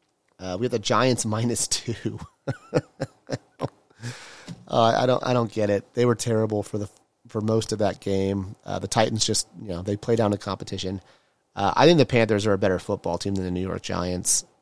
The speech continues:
I, I know it's at home. Uh, this over-under is at forty-three and a half. We're certainly happy for Saquon Barkley. We wanna be happy for Christian McCaffrey. We wanna be happy for D J Moore. Uh, Shepard looks like he's the only one to own right now.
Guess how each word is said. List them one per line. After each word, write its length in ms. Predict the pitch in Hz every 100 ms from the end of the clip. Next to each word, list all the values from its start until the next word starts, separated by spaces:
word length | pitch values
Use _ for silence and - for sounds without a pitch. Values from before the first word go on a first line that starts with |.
| _ -
I, 240 | 73 92 - _ _ _ _ _ _ _ -
I 80 | 98
know 160 | 120
it's 140 | 120 101
at 60 |
home. 440 | 98 95 92 95 92 _ _ _ _ _ _ _ _ _ _ -
Uh, 240 | 80 82 - -
this 160 | 104
over-under 400 | 110 117 113 107
is 100 | 104
at 100 | 98
forty-three 400 | - 107 101 104
and 60 | 101
a 40 |
half. 280 | 92 98 95
We're 140 | 123 113
certainly 480 | - - 151 127
happy 320 | 110 110 98 101
for 140 | -
Saquon 480 | - 104 - 95 95
Barkley. 500 | 92 92 101 95 92 - _ _ _ _
We 80 | 113
wanna 320 | 117 127 135
be 120 | 120 104
happy 300 | 113 107 104
for 120 | 107
Christian 340 | - 107 101
McCaffrey. 800 | 98 - 98 95 - 98 98 92 -
We 100 | 101
wanna 260 | 113 127
be 100 | 123
happy 260 | 117 117 113
for 100 | 110
D 120 | 113
J 180 | 107 101
Moore. 460 | 101 104 101 98 - _ _ _ _ _ -
Uh, 200 | 107 101
Shepard 560 | - 135 131 127 120 117
looks 200 | 127 117
like 120 | 113
he's 160 | 131 110
the 120 | 120
only 180 | 120 120
one 200 | 113 117
to 100 | 113
own 320 | 117 117 117
right 180 | 117 107
now. 340 | 110 107 107